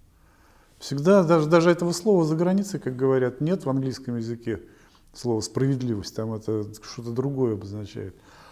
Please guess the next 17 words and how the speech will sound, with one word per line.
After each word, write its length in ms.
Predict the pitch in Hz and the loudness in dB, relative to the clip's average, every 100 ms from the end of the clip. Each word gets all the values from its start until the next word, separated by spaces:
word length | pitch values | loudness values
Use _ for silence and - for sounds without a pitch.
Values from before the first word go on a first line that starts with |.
| - - | -18 -4
А 60 | |
у 40 | 135 | 0
нас 180 | 202 226 | 2 4
оно 160 | 220 226 | 4 4
есть, 380 | 160 117 - | 4 0 -2
и 40 | 139 | 0
не 60 | |
только 240 | 190 202 170 | 0 2 0
слово, 400 | - 139 110 107 | 0 -2 -2 -2
но 160 | 131 | 0
и 40 | 156 | 0
понятие. 600 | 165 151 123 98 104 95 - - - - _ - | 0 0 -2 -6 -10 -14 -16 -20 -20 -20 _ -6
Вот 140 | 160 | -2
смотрите, 560 | 202 196 156 107 107 - - - _ - | 0 2 0 -2 -4 -6 -20 -20 _ 4
я 160 | 180 | 4
сегодня 500 | 190 202 196 180 180 | 6 4 4 4 0
слушал 640 | - 196 190 - 165 151 | 0 -2 0 2 2 0